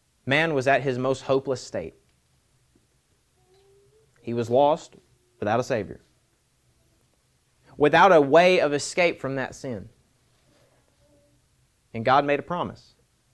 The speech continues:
that the sacrifice was coming. The sacrifice for your sin is coming. You think about what God could have done.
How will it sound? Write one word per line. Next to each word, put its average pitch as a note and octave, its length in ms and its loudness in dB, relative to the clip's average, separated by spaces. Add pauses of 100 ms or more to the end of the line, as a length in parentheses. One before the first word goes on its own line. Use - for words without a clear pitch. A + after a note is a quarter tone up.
(1600)
that A#2+ 140 -2
the A#2+ 60 -12
sacrifice A#2+ 540 -2
was G#2+ 120 -16
coming. A2+ 320 -10 (2000)
The D3 80 -4
sacrifice F3 600 2
for E3 160 2
your E3+ 160 4
sin E3 300 -2
is B2 100 -4
coming. A#2 400 -12 (2750)
You F#3 140 -2
think D#4 140 4
about A3+ 160 6
what G3 120 8
God D3 260 4
could D#3 220 -4
have A#2 220 -6
done. G2 200 -6